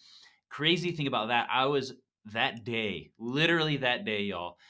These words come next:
I was about to sign a contract with Jimmy John's for five years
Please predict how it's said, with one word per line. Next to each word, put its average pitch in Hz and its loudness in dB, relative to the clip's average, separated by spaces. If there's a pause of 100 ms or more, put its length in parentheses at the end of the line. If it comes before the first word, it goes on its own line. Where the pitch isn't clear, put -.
(160)
I 104 -4
was 110 -2
about 120 0
to 120 -14
sign 110 -6
a 104 -6
contract 120 -4
with 95 -10
Jimmy 117 -2
John's 90 -6
for - -16
five 123 2
years 110 -4